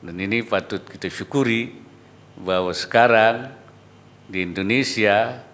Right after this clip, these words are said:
tidak hanya konvensional, tapi juga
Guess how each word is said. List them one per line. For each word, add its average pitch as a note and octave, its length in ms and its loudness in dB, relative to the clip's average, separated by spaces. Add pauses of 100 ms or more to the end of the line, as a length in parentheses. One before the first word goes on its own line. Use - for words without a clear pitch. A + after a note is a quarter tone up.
(1400)
tidak A#2+ 400 2
hanya G#2 380 2
konvensional, A2 1040 0
tapi F#2 320 -6
juga F2+ 560 -6